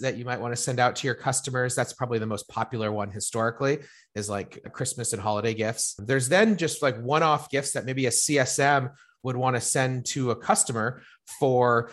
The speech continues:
maybe the, uh, your customer just had a baby, or maybe they just had a birthday, and y-, maybe there's other life events that you want to really build a more human relationship with than just a vendor to customer relationship. And so those are more ad hoc. They're not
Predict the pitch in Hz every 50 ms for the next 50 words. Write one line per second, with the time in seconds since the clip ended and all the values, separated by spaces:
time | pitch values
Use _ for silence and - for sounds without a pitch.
0 | - _ - 120 107 117 117 113 - - 98 117 - - - 117 110 - 69 87
1 | 113 - - 127 - - 123 117 127 - 143 135 147 139 139 190 185 170 156 143
2 | 127 120 113 110 107 - 104 113 113 113 113 113 117 117 117 123 117 123 120 120
3 | 131 - 151 151 151 147 - 190 180 175 - - 147 131 120 117 113 107 107 107
4 | 110 107 110 113 117 - - 104 110 113 117 127 120 123 127 120 120 - 135 127
5 | 135 131 123 113 113 117 127 131 - 131 110 104 110 120 - - - 143 120 127
6 | 131 139 139 131 127 127 131 127 117 113 - 127 123 120 120 117 110 107 110 -
7 | - 127 127 123 120 113 110 - - 139 131 127 123 120 117 - - - - -
8 | - - 117 110 113 117 123 - 151 151 - 180 180 - 202 226 226 - - 139
9 | 135 127 120 127 123 117 - - - 117 117 107 104 120 117 120 117 120 113 104
10 | 104 101 - - 113 101 - - - 107 104 95 95 98 95 95 92 - - 98
11 | - - - - - _ _ - - - - _ - 113 110 - 135 123 131 139
12 | 147 143 - - 147 139 135 117 - - - 131 123 113 - - - 120 113 117
13 | 131 135 - - - 113 110 110 107 107 -